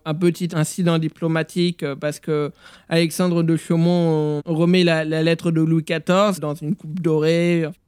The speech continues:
Mais, euh, il oblige le roi à se baisser et, euh, du coup, euh, ça a failli créer un,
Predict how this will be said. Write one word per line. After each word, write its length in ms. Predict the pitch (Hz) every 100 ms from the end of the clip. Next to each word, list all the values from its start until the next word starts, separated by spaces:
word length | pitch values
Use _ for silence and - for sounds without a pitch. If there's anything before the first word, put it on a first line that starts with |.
| -
Mais, 320 | 170 180 202 208
euh, 240 | 175 170
il 120 | 170
oblige 360 | 180 175 196 180
le 80 | 175
roi 260 | 156 180
à 360 | 185 175 160 156
se 120 | -
baisser 680 | 165 170 160 - 190 208 202 160
et, 40 |
euh, 540 | 151 151 151 151 151 151
du 260 | 185 156
coup, 400 | 147 - 190 185
euh, 140 | 165 156
ça 160 | 165
a 40 | 156
failli 260 | 170 175
créer 160 | 165 185
un, 160 | 190